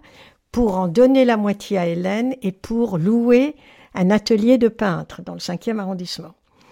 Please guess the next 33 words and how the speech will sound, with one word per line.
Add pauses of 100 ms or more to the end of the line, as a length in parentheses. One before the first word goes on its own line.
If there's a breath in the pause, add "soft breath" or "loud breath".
(480 soft breath)
Elle
achète (220)
les
toiles,
elle
achète
les
couleurs
pour
sa
sœur,
elle
fait
tout
pour
sa
sœur, (340 loud breath)
et
ça
va
être
ainsi (260)
jusqu'à
sa
mort.
C'est-à-dire, (480 loud breath)
quand
Hélène
a
des
expositions
à
l'étranger,